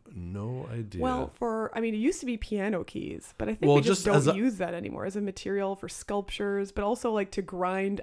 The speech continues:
Speaker 2: up for all sorts of things.
Speaker 1: Yeah, it used to be, like, a decorative, like, a rare, precious item for, like,
Speaker 2: Yeah.
Speaker 1: piano keys, billiard balls. Um,
Speaker 2: Billiard balls.
Speaker 1: yeah, yeah.
Speaker 2: It's just so sad. Killing such a giant, beautiful animal
Speaker 1: Yeah.
Speaker 2: for one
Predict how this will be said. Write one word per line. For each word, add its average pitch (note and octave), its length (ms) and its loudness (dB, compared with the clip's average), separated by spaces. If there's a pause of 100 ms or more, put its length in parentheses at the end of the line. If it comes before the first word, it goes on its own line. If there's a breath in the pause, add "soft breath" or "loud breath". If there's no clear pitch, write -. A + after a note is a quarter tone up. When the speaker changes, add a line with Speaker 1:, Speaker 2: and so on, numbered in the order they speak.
Speaker 2:
up F#3+ 280 0 (520)
for - 180 -6
all F3+ 160 -4
sorts F3+ 280 -12
of - 120 -10
things. - 340 -10
Speaker 1:
Yeah, D3+ 80 2
it C#3+ 60 2
used F#3 180 0
to E3+ 80 0
be, A#2 160 2
like, F#2 160 -2
a F#2+ 60 -2
decorative, D#2+ 720 -6
like, D#2+ 120 -8
a F2 60 -6
rare, E2+ 720 -2 (400)
precious F2+ 500 -6
item E2 320 -6
for, E2 280 -10 (100)
like, F2 240 -6
Speaker 2:
Yeah. F#2+ 80 -8
Speaker 1:
piano G2 240 0
keys, F2+ 420 -6 (160)
billiard F#2 320 -2
balls. F2 680 -4 (120)
Um, D#2 400 -10 (160)
Speaker 2:
Billiard A#3+ 480 -10
balls. - 240 -16
Speaker 1:
yeah, E2+ 180 -4 (360)
yeah. D#2+ 180 -10 (1120 soft breath)
Speaker 2:
It's - 100 -16
just - 200 -8
so C#4+ 140 -2
sad. G#3 640 -8
Killing C4 300 -2
such - 180 -6
a B3 100 -2 (160)
giant, G3+ 600 -4
beautiful G3 640 -6
animal F3+ 480 -4
Speaker 1:
Yeah. B2+ 140 -4
Speaker 2:
for F#3 180 -4
one F#3 580 -6